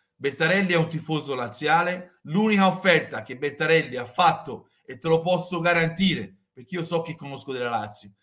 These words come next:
mi avete mai sentito fare calciomercato, l'insider?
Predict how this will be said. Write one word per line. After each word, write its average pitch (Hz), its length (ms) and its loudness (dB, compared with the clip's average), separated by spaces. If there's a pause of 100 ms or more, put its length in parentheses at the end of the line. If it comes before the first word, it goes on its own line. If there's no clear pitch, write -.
(420)
mi 135 140 -8
avete 160 260 -4
mai 151 160 0
sentito 151 360 -6
fare 147 220 -4
calciomercato, 131 840 -2
l'insider? 123 720 -6